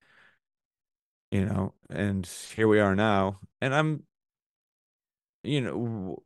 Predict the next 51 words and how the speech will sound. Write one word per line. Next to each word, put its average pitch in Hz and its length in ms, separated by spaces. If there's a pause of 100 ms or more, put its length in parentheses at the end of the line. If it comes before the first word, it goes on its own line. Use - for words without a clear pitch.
(120)
I, - 100 (200)
I - 20
try 139 320
to 123 80
be, 104 880 (920)
uh, 85 380 (1700)
I 107 40
don't 120 100
wanna 123 160
keep - 340
doing 104 320
the 98 100
same 98 280
stuff - 280
over 90 200
and 90 100
over 87 160
again. 101 280
So, 90 140
like, 87 160
eventually 101 500
we'll 95 240 (100)
move 104 240
in 104 60
a 95 40
different 95 300
direction 101 380
with 101 120
things, 101 400
maybe, 101 680
you 90 100
know. 90 300 (240)
Sarah 143 280
and 104 100
I 107 120
will 95 160
always 98 240
work 90 160
together 87 380
just 85 180
'cause 80 140
she's 80 240
been 82 180
so 80 160
great 80 260
to - 100
me. 76 220
So 78 160
I'm 80 120
gonna 80 140
be 78 280